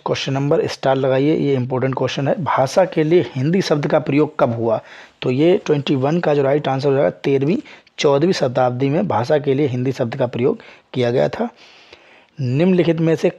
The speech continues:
कौन सी ऊष्म ध्वनि है? तो ऊष्म ध्वनि स, स, सा, ये तीनों सा यानी तालव्य सा, मूर्धन्य सा और दंती सा जो हैं ये बोले जाते हैं ऊष्म ध्वनि।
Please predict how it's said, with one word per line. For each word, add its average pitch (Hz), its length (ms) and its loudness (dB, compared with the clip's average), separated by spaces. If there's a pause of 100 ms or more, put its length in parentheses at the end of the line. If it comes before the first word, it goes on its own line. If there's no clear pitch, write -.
कौन 175 340 4
सी - 260 -2 (160)
ऊष्म 170 340 2
ध्वनि 127 180 0
है? 151 200 0 (460)
तो - 280 -2
ऊष्म 175 320 2
ध्वनि 165 240 0 (200)
स, - 140 -2
स, - 240 0
सा, - 460 -2 (240)
ये 139 80 0 (160)
तीनों 160 280 2
सा 127 220 0
यानी 131 220 -2
तालव्य 143 420 0
सा, 165 220 2
मूर्धन्य 135 440 0
सा 160 180 0
और 160 180 2 (340)
दंती 143 440 0
सा 135 280 0
जो 139 120 0
हैं 131 100 -2
ये 160 200 0 (640)
बोले 139 340 2
जाते 135 320 0
हैं 160 220 -2 (380)
ऊष्म 165 320 2
ध्वनि। 160 220 0